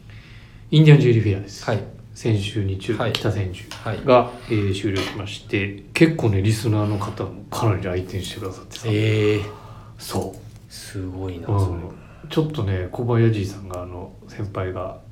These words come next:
Speaker 1: ね、出張だったから。
Speaker 2: はいはいはい。不安もある中で。
Speaker 1: 不安っていうか、もう、ね、お留守番っていうか、
Speaker 2: <laughs> すごいね。
Speaker 1: をしてる中で、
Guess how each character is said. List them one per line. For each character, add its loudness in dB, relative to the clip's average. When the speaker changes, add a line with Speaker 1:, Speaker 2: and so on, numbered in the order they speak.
Speaker 1:
ね、 -4
出 -4
張 -4
だ 2
っ -4
た -8
か -12
ら。 -12
Speaker 2:
は -10
い -4
は -8
い -12
は -10
い。 -12
不 -2
安 2
も 0
あ -4
る -4
中 -2
で。 -8
Speaker 1:
不 0
安 4
っ -4
て 0
い 4
う -4
か、 -6
も 4
う、 -4
ね、 -2
お -2
留 0
守 -2
番 4
っ 2
て -2
い 4
う 6
か、 4
Speaker 2:
<laughs> -2
す -2
ご 2
い 4
ね。 2
Speaker 1:
を 2
し -2
て 4
る 2
中 2
で、 6